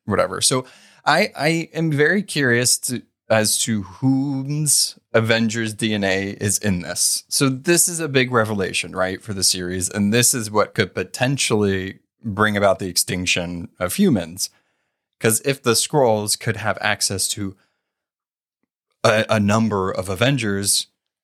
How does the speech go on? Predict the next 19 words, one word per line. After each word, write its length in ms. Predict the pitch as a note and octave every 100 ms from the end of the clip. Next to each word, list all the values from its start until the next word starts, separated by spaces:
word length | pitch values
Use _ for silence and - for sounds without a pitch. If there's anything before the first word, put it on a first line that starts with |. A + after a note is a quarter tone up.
| _
'cause 180 | G2+ -
Fury 360 | A#2+ A2 G2+
specifically 580 | - G#2 - A2 - G2
said 320 | - B2 F#2+
even 280 | G#2 F#2+ F#2+
Carol 520 | - - A#2 G#2+ G2
bled, 560 | F2+ F#2 E2+ E2+ F2+ A#2 _ _
or 120 | -
there's 180 | F#2 F2+
D 160 | G2+
N 80 | F#2+
A 100 | F#2+
from 280 | F#2+ G2 G#2
Carol 440 | - G#2+ G2+ F2+ G2
in 160 | F2+
this, 340 | F#2 G2+ - - _ _ _
that's 180 | A#2+ -
not 180 | F2 -
good. 160 | E2